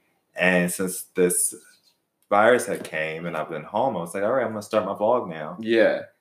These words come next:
Speaker 1: So it's, um, Izzy Black Reviews. And you can find me on YouTube, Izzy Black. And I'm gonna release it on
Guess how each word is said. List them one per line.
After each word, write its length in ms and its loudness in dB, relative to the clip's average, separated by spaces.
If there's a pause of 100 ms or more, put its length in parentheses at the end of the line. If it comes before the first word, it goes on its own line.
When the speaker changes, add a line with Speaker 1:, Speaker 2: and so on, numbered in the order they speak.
Speaker 1:
So 300 2
it's, 180 0
um, 500 -2 (240)
Izzy 200 -4
Black 460 0
Reviews. 840 -6 (280)
And 100 0
you 80 0
can 100 -6
find 200 0
me 80 -2
on 80 -6
YouTube, 400 -6
Izzy 240 -6
Black. 500 -2 (120)
And 380 0
I'm 320 -4 (220)
gonna 440 0 (120)
release 400 0
it 80 -4
on 680 -6